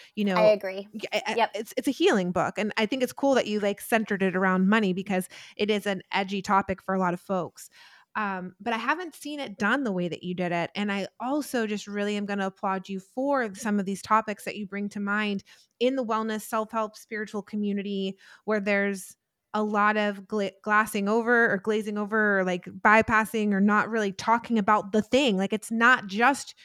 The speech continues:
Speaker 1: your vibration. You're also born into a certain socioeconomic status, or you're,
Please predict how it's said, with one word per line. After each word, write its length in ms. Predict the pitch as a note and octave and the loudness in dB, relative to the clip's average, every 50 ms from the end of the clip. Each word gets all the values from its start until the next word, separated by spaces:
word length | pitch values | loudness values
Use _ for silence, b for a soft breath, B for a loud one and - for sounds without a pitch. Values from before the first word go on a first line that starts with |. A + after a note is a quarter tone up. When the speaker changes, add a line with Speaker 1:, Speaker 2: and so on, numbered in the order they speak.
| b b | b b
Speaker 1:
your 160 | G#3+ A3 G#3+ | 2 2 4
vibration. 840 | G3 A3 A3 A3+ G#3 A3 A3+ C4+ D#4 D4+ - - F3 D3 A#2+ D3 F3 - b b b | 6 6 6 6 6 4 4 4 4 2 0 -2 -4 -2 -2 -4 -6 -10 b b b
You're 160 | G#3+ A3+ A3 | 2 4 4
also 220 | A3 A3+ A3 B3+ A#3+ | 4 4 4 2 -2
born 420 | G3+ E3 E3 G#3 A3 A#3+ B3 B3 | -2 0 0 2 4 4 2 2
into 300 | A#3+ A#3+ A3 - B3+ A#3+ | 0 -2 -2 -2 0 0
a 80 | A#3+ A#3 | 0 0
certain 240 | - B3 A#3+ B3 | 0 -2 -2 -4
socioeconomic 960 | A#3+ - - A#3+ A#3 G#3+ - A#3+ A3+ A3+ A3+ - A#3+ B3+ C4+ C#4+ C4+ G#3+ G3 - | -6 -6 -2 -2 -2 0 0 -2 -4 -4 -4 -2 0 0 0 0 0 -4 -10 -10
status, 540 | - - G3+ F3 D#3+ D#3 D3+ D3+ G3 - | -10 -4 -2 -2 0 0 -2 -4 -6 -6
or 100 | F#3+ F#3 F#3 | -10 -10 -8
you're, 240 | F3 G3 G3 G3 | -6 -6 -6 -6